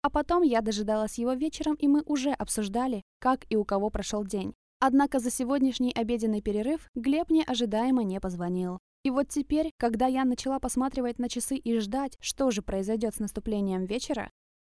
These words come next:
мама сделала мне сюрприз. «Что ты делаешь?» удивленно воскликнула я, понимая, что она собирает вещи Глеба. Причем делает это с таким рвением, какого я от мамы ни разу не видела. «Я сказала, вы переезжаете ко мне!»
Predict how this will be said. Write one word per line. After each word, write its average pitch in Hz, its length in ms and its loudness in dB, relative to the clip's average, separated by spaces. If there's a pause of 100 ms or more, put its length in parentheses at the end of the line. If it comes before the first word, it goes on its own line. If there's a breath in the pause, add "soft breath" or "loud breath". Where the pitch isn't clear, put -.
(320)
мама 226 280 4
сделала 262 400 0
мне 262 160 2
сюрприз. - 580 -6 (760)
«Что - 220 0
ты 320 140 0
делаешь?» 208 540 -2 (240)
удивленно 220 520 2
воскликнула 226 580 -2
я, 247 300 -2
понимая, 208 460 0
что 208 260 -4
она 226 360 -4
собирает 220 640 4
вещи 269 240 -2
Глеба. 226 500 0 (220)
Причем 240 360 4
делает 262 360 2
это 226 120 -4
с - 60 -6
таким 240 340 2
рвением, 214 600 4
какого 254 340 0
я 233 160 2
от - 200 -2
мамы 262 280 4
ни 226 120 4
разу 233 240 2
не 302 160 8
видела. 196 460 -2 (880)
«Я 294 200 6
сказала, 311 520 4
вы 240 160 4
переезжаете 277 560 4
ко 339 140 2
мне!» 330 320 6